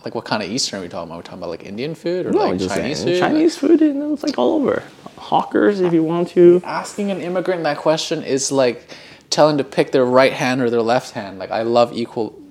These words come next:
Speaker 1: like, both of them equally. Depends on the time. But fine, I'll pick Western.
Speaker 2: Okay, okay. Um, let's focus on food.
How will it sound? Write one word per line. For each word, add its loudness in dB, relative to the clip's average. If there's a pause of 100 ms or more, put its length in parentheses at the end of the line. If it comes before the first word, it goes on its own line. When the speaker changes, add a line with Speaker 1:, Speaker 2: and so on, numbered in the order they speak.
(160)
Speaker 1:
like, -6
both 4
of -10
them -6
equally. -6
Depends -8
on -8
the -12
time. -14
But -2
fine, 0
I'll -4
pick -4
Western. -4 (120)
Speaker 2:
Okay, 6 (300)
okay. 4 (360)
Um, 6 (340)
let's 2
focus 4
on 2
food. 8